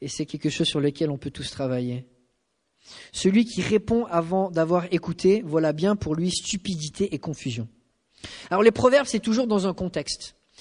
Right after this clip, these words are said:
Parce que c'est vrai que quand on est entre amis, des fois on peut se couper, on finit ses phrases parce qu'on se connaît vraiment bien. Moi, mon épouse, elle a un pouvoir surnaturel. C'est qu'elle arrive à, à savoir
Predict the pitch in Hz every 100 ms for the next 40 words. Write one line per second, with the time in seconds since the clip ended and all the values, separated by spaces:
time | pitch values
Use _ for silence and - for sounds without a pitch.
0 | - - - 202 220 233 254 214 220 220
1 | 208 202 - 208 190 240 208 185 247 226
2 | 185 175 - 190 247 220 - 202 196 190
3 | - 240 - 156 170 - - 185 - -
4 | 202 180 180 185 185 170 147 _ _ -
5 | - - 196 240 220 202 202 285 202 165
6 | 156 - 196 240 233 202 185 - 160 196
7 | 220 - _ _ _ _ - - - 175
8 | 170 185 175 190 269 233 170 170 - 202
9 | 196 247 269 -